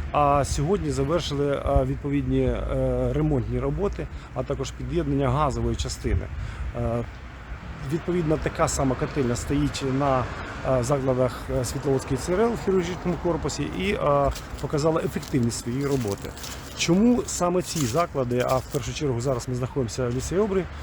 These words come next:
бувша четверта школа, обрані під, е, першочергові, е, для того, щоб встановити якісне опалення,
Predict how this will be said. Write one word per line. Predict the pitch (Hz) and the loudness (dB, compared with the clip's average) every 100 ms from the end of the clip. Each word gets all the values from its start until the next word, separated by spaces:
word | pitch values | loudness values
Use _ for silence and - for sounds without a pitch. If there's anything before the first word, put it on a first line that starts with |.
| - - | -10 -2
бувша | 156 151 | 0 0
четверта | 139 - 143 143 | -2 -2 -2 0
школа, | - - 139 127 - - - 185 | -4 -2 0 0 -4 -8 2 4
обрані | 190 175 160 151 - | 4 4 2 0 -2
під, | 165 156 139 | 0 2 4
е, | 156 151 147 143 143 - | 4 4 4 2 0 0
першочергові, | 175 156 160 170 139 160 170 127 170 214 196 - - - 143 | 0 2 0 0 2 4 6 6 2 0 -2 -6 -6 -6 -2
е, | 143 143 139 | 2 2 2
для | 131 | 0
того, | 139 180 | 0 0
щоб | - 135 - | 0 -2 -2
встановити | - 143 156 185 135 | 0 2 2 2 2
якісне | 143 135 - 139 | 0 0 -2 -2
опалення, | 131 185 180 139 | 0 0 2 0